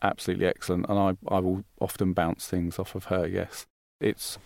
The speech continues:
a hundred percent confidential, and then she'll just feed back trends if she's seeing something across the business. But that's somebody, um, that certainly I've spoken to, and there's been a number of different people over the years that,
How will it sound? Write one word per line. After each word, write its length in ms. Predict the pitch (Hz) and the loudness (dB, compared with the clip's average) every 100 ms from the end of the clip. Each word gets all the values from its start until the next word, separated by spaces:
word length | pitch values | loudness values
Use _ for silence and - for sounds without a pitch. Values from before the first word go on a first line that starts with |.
| - | -4
a 60 | |
hundred 220 | - 117 | 0 0
percent 220 | - 90 90 | 0 -2 2
confidential, 580 | 104 - 104 - 98 | 0 4 4 4 2
and 120 | 90 92 | 4 4
then 140 | 92 - - | 2 -2 -10
she'll 240 | - - 110 | -2 2 4
just 180 | 95 - | 2 2
feed 260 | 104 95 | 2 2
back 220 | - - | 2 0
trends 480 | - 113 90 90 - - | 2 2 4 0 -4 -8
if 220 | 107 95 | -8 -6
she's 160 | - 95 | -4 -4
seeing 260 | - 92 92 | 0 -2 -2
something 300 | 95 98 92 | -2 -2 -4
across 280 | - 95 | -4 -6
the 100 | - | -4
business. 400 | 104 90 95 - - - - - | -2 -2 -4 -8 -12 -14 -14 -2
But 100 | 110 | 4
that's 200 | 120 - | 4 4
somebody, 480 | 107 95 95 95 95 - | 2 4 4 2 0 0
um, 420 | 95 95 92 92 - - - - - | 0 2 2 -2 -8 -20 -20 -20 -6
that 160 | - - | -4 -2
certainly 380 | - 107 - 92 | 0 0 2 0
I've 80 | |
spoken 360 | 92 95 92 107 | 0 -2 -2 -2
to, 100 | - | 2
and 100 | 113 | 2
there's 80 | 120 | 4
been 160 | - 147 | 4 4
a 60 | |
number 300 | 139 135 143 | 6 4 2
of 40 | 135 | 0
different 280 | - 117 - | 0 -2 0
people 340 | 101 92 95 | -2 0 0
over 180 | 95 101 | 0 0
the 120 | 101 | 0
years 360 | 95 90 82 - | 2 2 0 -4
that, 200 | 95 | -4